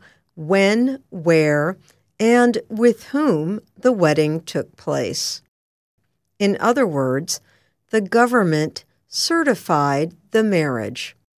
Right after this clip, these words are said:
Certified can also be an adjective.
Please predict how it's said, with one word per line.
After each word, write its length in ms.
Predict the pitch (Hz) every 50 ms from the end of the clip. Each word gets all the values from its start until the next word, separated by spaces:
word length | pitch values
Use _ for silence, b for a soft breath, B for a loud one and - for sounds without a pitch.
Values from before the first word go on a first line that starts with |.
| _ _ _ _ _ _ _ _ _ _ _ _ _ _ _
Certified 1000 | - - - 320 349 359 349 285 - - 170 151 151 151 151 151 165 180 156 - _ _
can 280 | - 240 262 262 254 - -
also 500 | 196 220 240 269 262 - - 202 175 160
be 480 | 143 156 151 151 147 151 170 - - _ _
an 220 | - 254 262 262 254 -
adjective. 1040 | - 269 277 277 247 - - 190 151 - _ - - 170 139 127 98 87 - -